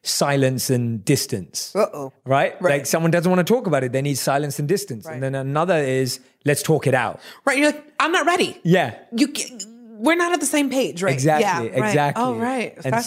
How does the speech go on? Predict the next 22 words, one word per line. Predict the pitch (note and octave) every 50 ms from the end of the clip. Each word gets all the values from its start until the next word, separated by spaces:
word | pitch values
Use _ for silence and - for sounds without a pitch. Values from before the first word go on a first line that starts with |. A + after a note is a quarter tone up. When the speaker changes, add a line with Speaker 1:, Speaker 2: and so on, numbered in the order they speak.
| D3+ C#3+
Speaker 1:
I | C#3 B2+
Speaker 2:
Fascinating. | D3+ D3
Speaker 1:
feel | E3+ E3
like | D3+ D3 C#3 C3 -
it | C#3 A#2
can, | - C#3 C3+ C3 C3 - _
there's | - C#3 C#3 C3 -
so | - F3 E3+
many | F3 F3+ F3 D#3+
different | D3 D3 - D3 C3 B2
languages. | B2 B2+ C3+ D3+ D#3+ D3+ C3+ B2 G#2 G#2+ G2 F#2 G2 G#2 B2+ - - - _ -
Speaker 2:
Yeah. | G#3 G#3 G3+ G3+ G3 C3+
Speaker 1:
And | C#3 C#3
in | C#3+
every | D3 D3+ D3 D3+ E3 D#3
area | D3 D3 C#3+ C#3+ C#3
of | B2+ C3+
our | C3 B2+
relationship, | B2+ C3 C#3+ F3+ G3 - F#3 C#3+ A2 C3 B2 G#2+
we | B2 B2+
need | B2+ C3 B2 -
to | - C#3+ B2+ B2+ A#2+ A2+ A2+